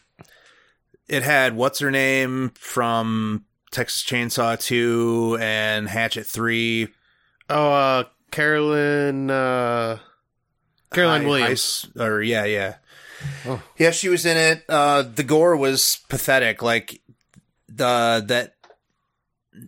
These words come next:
Speaker 1: Ryan Nicholson guy that did Hanger and Gutterballs did
Speaker 2: Yeah.
Speaker 1: the effects on it, so I really expected the gore to be, like, over the top and
Speaker 2: Yeah,
Speaker 1: out of
Speaker 2: that
Speaker 1: this
Speaker 2: seemed like it'd
Speaker 1: world.
Speaker 2: be really gory.
Speaker 1: But it was really, really tame and just a lot of squirty blood and shit.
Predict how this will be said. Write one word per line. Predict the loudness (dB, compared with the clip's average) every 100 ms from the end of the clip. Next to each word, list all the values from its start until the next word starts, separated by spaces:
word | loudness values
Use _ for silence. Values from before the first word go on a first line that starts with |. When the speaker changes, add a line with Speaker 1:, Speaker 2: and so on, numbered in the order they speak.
| _ _ _ _ _ -6
Speaker 1:
Ryan | 0 2 0 -2
Nicholson | -4 -4 -4 -2
guy | 0 2 2
that | 0 -2
did | -2 -2
Hanger | -2 -2 0 -2
and | 0
Gutterballs | 0 0 0 2 0 -2
did | 0 2
Speaker 2:
Yeah. | 2
Speaker 1:
the | 0
effects | 0 0 -2 0
on | 0
it, | 0 0
so | 0
I | 2
really | 4 2 0
expected | 0 -2 -2 -4
the | -4
gore | 0 0
to | 0
be, | -2 -2
like, | -2 -2
over | -4 -4
the | -4
top | 0 0 0
and | 0
Speaker 2:
Yeah, | 2
Speaker 1:
out |
of |
Speaker 2:
that | 0
Speaker 1:
this | -2
Speaker 2:
seemed | -2
like | 0
it'd | 0
Speaker 1:
world. | -2
Speaker 2:
be | -4 -4 -8
really | -2 0 0
gory. | 0
Speaker 1:
But | 0
it | 0
was | 0 -2
really, | 0 2 2 2 0
really | 0 0 0
tame | -2 -2 -2 -2 -2
and | -2
just | -4 -4
a | -2
lot | 0 0
of | -2
squirty | -4 -2 -2
blood | -4 -2 -2 -2
and | -6
shit. | -4 -2 -2 -4